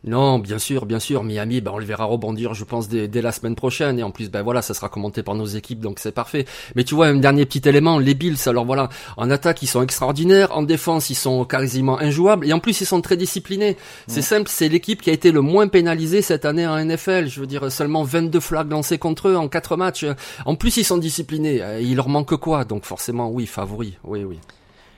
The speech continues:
Speaker 2: Euh, c'est beaucoup moins, euh, discipliné, c'est surtout beaucoup moins de victoires pour les Cincinnati Bengals qui se déplaçaient à Tennessee. Ils ont, euh, perdu vingt-sept à trois. C'est une victoire donc des Titans, évidemment, des Bengals en perdition.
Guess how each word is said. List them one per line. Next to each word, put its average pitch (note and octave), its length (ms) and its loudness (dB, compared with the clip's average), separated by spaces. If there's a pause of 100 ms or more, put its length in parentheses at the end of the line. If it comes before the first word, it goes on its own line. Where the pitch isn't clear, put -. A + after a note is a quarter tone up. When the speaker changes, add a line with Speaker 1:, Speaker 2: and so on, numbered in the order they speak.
(260)
Speaker 2:
Euh, A2 80 -2
c'est - 380 -2
beaucoup G#3 420 -2
moins, F#3+ 540 -2
euh, C3 280 0
discipliné, D3+ 640 -6
c'est C3 160 -4
surtout B2 260 -8
beaucoup C3 300 -10
moins C3+ 340 0
de A#2 100 0
victoires D3+ 600 0
pour C#3 200 0
les C#3 60 4
Cincinnati D3 600 -4
Bengals B2+ 380 2
qui - 180 -10
se A2 60 -10
déplaçaient A#2+ 580 0
à A2+ 120 -2
Tennessee. D3 1040 -2
Ils A#2+ 280 -4
ont, A#2 180 -2
euh, A2 300 -4 (120)
perdu A2+ 380 0
vingt-sept A2 580 -6
à G#2 80 -8
trois. B2 400 0
C'est - 280 -10
une G#2 60 -8
victoire G2 260 -8
donc F#2 120 -10
des E2 160 -14
Titans, G#2 440 -4
évidemment, G2+ 320 -8
des G#2+ 100 -2
Bengals G2+ 340 -4
en F#2+ 60 -10
perdition. C#3 800 -4